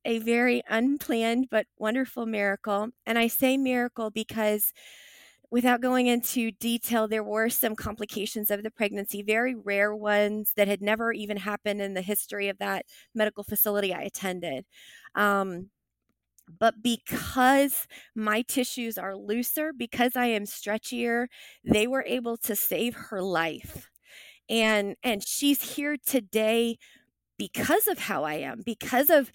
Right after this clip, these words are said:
how I was knit together in the mother's womb. And I, you know, she's still little. I don't know what the Lord has for her, but I know he's got some sort of purpose because she would not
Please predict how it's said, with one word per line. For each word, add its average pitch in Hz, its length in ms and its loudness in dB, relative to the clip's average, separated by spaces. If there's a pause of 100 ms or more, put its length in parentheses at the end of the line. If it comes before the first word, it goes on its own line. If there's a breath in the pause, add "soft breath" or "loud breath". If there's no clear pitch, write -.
(260 loud breath)
how - 480 0
I 220 160 0
was 214 220 -2
knit 220 240 2
together 214 520 2
in 208 200 -2
the 202 80 -4
mother's 185 360 -4
womb. 160 360 -6 (600 loud breath)
And 233 220 4
I, 220 200 4 (220)
you 240 100 0
know, 220 100 2
she's 262 360 0
still 247 300 2
little. 254 340 6
I 233 120 2
don't 233 360 0
know 220 240 2
what 214 260 0
the 208 80 -2
Lord 208 260 2
has 220 400 -2
for 285 180 -4
her, 320 360 0 (520 loud breath)
but 233 140 6
I 233 80 4
know 254 160 4
he's 277 220 2
got 262 200 4
some 269 220 0
sort 240 240 -4
of - 80 -14
purpose 240 420 -2
because 226 220 -4
she - 200 -6
would 214 220 -6
not 247 300 2